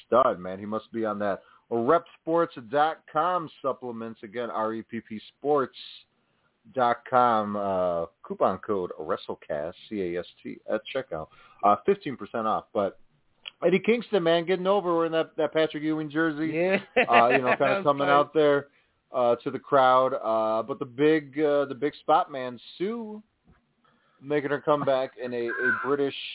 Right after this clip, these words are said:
Speaker 1: uh, British van driving on
Speaker 2: I didn't
Speaker 1: the,
Speaker 2: know she had
Speaker 1: the
Speaker 2: a European driver's license.
Speaker 1: Yeah.
Speaker 2: <laughs>
Speaker 1: Bringing out the cookie trays. It
Speaker 2: It's
Speaker 1: was, it was, it was a
Speaker 2: fucking
Speaker 1: fun match. It was
Speaker 2: Schiavone.
Speaker 1: what you wanted.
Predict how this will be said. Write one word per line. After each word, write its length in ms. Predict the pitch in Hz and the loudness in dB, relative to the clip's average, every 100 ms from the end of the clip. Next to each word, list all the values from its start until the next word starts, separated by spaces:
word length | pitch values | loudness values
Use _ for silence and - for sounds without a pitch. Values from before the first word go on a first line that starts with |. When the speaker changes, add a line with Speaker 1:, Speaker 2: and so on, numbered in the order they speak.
| - 147 | -4 0
Speaker 1:
uh, 160 | 135 123 | 2 0
British 340 | 117 143 139 123 | 0 0 -2 -6
van 320 | 120 131 127 | -2 0 0
driving 380 | 120 127 127 127 | -2 0 2 2
on 60 | 127 | 2
Speaker 2:
I 100 | 123 | 4
didn't 180 | 120 117 | 4 2
Speaker 1:
the, 60 | |
Speaker 2:
know 120 | 117 107 | 2 0
she 60 | - | 0
had 160 | 120 117 | 2 2
Speaker 1:
the 40 | |
Speaker 2:
a 80 | - 233 | -2 -8
European 720 | 277 285 190 302 311 277 220 | -10 -10 -10 -6 -6 -6 -8
driver's 380 | 190 311 294 262 | -4 -2 -4 -8
license. 260 | 190 - - 220 208 | -10 -12 -12 -16 -8
Speaker 1:
Yeah. 220 | 170 202 | 2 2
Speaker 2:
<laughs> 160 | 180 226 226 349 - - - - - - - - - _ 494 - - - - - - - _ _ | 4 2 2 -4 -4 -6 -2 -2 0 -2 -2 -8 -10 _ -12 -12 -20 -20 -20 -20 -20 -20 _ _
Speaker 1:
Bringing 260 | 170 165 175 | -10 -6 -2
out 160 | 175 - | -2 -4
the 80 | 156 | -6
cookie 280 | - 190 202 185 | -4 -4 -6 -8
trays. 420 | 190 185 180 175 180 170 - _ _ _ _ _ _ _ _ - | -2 0 0 -2 -6 -12 -20 _ _ _ _ _ _ _ _ 2
It 100 | 226 | 4
Speaker 2:
It's 80 | 226 | 4
Speaker 1:
was, 100 | 135 143 | 0 -2
it 80 | |
was, 280 | 165 180 190 - | -2 -2 -4 0
it 40 | |
was 140 | 226 262 | 0 4
a 60 | 294 | 4
Speaker 2:
fucking 60 | |
Speaker 1:
fun 220 | 262 214 180 | 4 0 -2
match. 180 | 240 | -2
It 60 | 262 | 2
was 80 | 240 | 2
Speaker 2:
Schiavone. 420 | 156 190 185 170 | 2 2 2 -2
Speaker 1:
what 220 | 175 120 | -6 -8
you 120 | 160 | -8
wanted. 420 | 127 104 90 87 | -8 -8 -8 -12